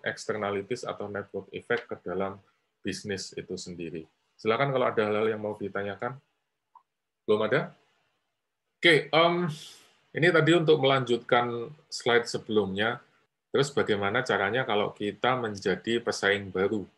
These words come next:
dan kita be-, ingin berusaha untuk menumbangkan market leader atau ingin menumbangkan incumbent? Strateginya adalah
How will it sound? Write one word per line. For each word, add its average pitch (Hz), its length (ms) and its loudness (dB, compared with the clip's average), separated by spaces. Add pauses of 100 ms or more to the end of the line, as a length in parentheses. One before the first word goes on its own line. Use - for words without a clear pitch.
(380)
dan 95 240 -2
kita 110 320 0
be-, 104 160 0
ingin 117 320 -4
berusaha 95 560 0
untuk 113 320 -4
menumbangkan 104 960 -4
market 95 400 -6
leader 95 400 -2
atau 87 240 -4
ingin 95 240 -6
menumbangkan 92 720 -6
incumbent? 85 580 -8 (1300)
Strateginya 113 840 0
adalah 107 460 2